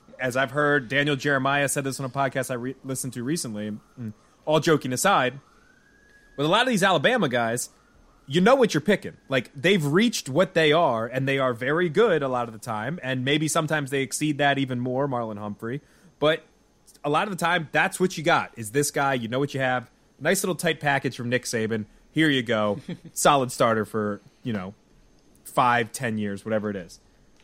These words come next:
But I'm gonna take a guy who, his dad played on the other side of the ball, and that's Joe Horn, one of our favorite,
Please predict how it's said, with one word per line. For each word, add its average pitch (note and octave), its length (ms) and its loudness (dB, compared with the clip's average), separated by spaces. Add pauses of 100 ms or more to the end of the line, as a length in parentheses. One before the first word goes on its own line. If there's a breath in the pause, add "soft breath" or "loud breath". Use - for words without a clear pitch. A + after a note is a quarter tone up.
(180)
But C#3+ 120 2
I'm A3+ 100 6
gonna G#3+ 200 4 (200)
take B2+ 400 0
a B2 80 -12
guy B2 440 0
who, A#2 520 -4
his D#3+ 280 0
dad B2+ 360 2
played C3 160 0
on C3+ 80 0
the D3 120 2
other G3 180 4
side B2 220 2
of A2+ 60 -2
the G#2 60 -6
ball, G2 320 -4
and G#2 80 -6
that's C3+ 180 -2
Joe A#2+ 300 0
Horn, F#2 400 -10
one E3+ 140 2
of D#3 80 4
our C#3+ 100 6
favorite, D3 600 2